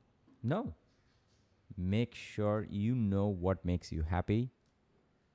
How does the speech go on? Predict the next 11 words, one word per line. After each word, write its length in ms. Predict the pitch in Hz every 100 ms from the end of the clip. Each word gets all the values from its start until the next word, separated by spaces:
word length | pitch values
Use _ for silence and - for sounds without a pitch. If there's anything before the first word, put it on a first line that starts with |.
| _ _ _ _ _ _
and 200 | 90 85 85
don't 360 | 87 92 - - _ _ _ _ _ _
forget 540 | - 87 85 90 90
it. 100 | - - _ _ _ _ _ _ _ _ _ _ _ _ - _
End 160 | 90
quote. 280 | - - - _ _ _ _ _ _ _ _ _ _ _ _ _ _ _ _ _ _ _ _ _ _ _ _ _ _ _ _ _ -
Derek 280 | 120 117 -
provides 480 | 110 95 92 85 82
a 80 | 80
great 640 | 90 92 95 98 - - - _ _
counterpoint 840 | 101 98 90 - 80 69 - -